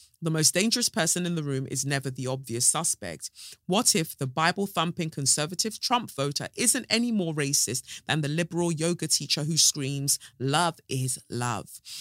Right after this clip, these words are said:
What if well-intentioned liberal white women actively play a role in upholding racism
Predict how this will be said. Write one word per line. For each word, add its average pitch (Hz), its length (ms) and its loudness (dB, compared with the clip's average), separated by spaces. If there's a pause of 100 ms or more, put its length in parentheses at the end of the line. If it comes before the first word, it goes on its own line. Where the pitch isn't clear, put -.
(260)
What 226 260 6
if 175 180 2
well-intentioned 175 1040 4
liberal 190 380 -2
white 180 240 0
women 143 380 -4
actively 180 480 -2
play 156 400 -4
a 151 60 -2
role 143 340 -2
in 139 120 -6
upholding 196 640 -2
racism 226 640 4